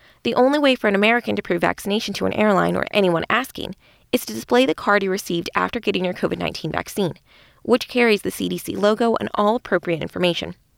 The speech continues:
You also may have been emailed or texted your proof of vaccination. The E U's digital covid, the E U's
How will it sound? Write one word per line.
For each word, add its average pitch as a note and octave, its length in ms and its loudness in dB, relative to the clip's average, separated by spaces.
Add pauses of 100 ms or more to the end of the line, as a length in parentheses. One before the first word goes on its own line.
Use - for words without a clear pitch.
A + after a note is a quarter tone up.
(240)
You G#3+ 140 0
also C4+ 340 4
may F#3+ 160 4
have E3+ 80 2
been E3 120 2
emailed D#3+ 320 0
or - 80 -2
texted - 420 -4
your - 100 -2
proof - 220 -2
of E3 120 -2
vaccination. - 600 -2 (800)
The B3+ 220 2
E D4 180 8
U's A#3+ 160 2
digital F#3+ 300 2
covid, F3+ 460 0 (480)
the B3+ 240 -2
E C#4 200 2
U's F3+ 180 0